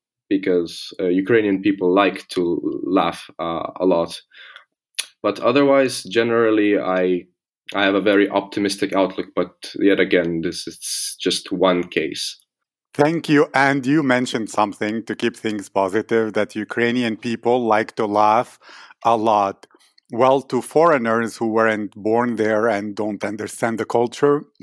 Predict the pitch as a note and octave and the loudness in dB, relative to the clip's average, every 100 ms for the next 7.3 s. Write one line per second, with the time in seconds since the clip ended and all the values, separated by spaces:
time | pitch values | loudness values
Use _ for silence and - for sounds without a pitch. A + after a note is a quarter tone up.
0 | - C3+ B2 - C3+ C3 A#2 A#2 G#2+ - | -8 -6 -6 -2 0 0 0 0 0 -4
1 | - - - - A#2 - A#2+ B2 B2 A#2 | -18 -20 -12 -4 -4 -2 0 0 -2 -2
2 | B2 A#2+ A2+ A#2+ A2+ G#2+ F#2+ A2+ C3 B2+ | -2 0 0 2 0 0 2 2 2 -2
3 | - A#2 A#2 A#2 A#2+ A#2+ - - - _ | -2 0 2 2 0 -4 -18 -20 -20 _
4 | G#2 G#2+ A#2 C3+ - - - A2+ A2+ A#2 | -4 2 4 4 0 -6 0 2 4 2
5 | A#2 - _ _ _ - G#2 A2+ F#2+ A2+ | -2 -12 _ _ _ -6 0 0 2 2
6 | A#2+ A2 G#2 A2 G#2+ A2+ - - A#2+ B2 | 2 0 2 4 4 2 -2 -6 -2 0
7 | B2+ A#2+ A2 | 0 -2 -8